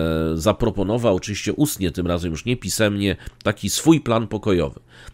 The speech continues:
który był realnym ultimatum, jeżeli się go, m, przeczyta. No, to nie był plan pokojowy.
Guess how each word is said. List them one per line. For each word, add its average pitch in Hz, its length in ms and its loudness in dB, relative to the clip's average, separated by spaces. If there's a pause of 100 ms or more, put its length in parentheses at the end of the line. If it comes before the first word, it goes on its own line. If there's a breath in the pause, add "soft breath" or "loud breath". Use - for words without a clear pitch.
który 185 240 8
był 127 760 6
realnym 104 500 4
ultimatum, 98 680 0
jeżeli 78 280 -4
się 82 120 -6
go, 78 340 0
m, 80 220 -6
przeczyta. 80 560 -6 (460 loud breath)
No, 82 80 -2
to 107 100 4
nie 110 140 6
był 85 140 2
plan 76 220 -4
pokojowy. 69 580 -6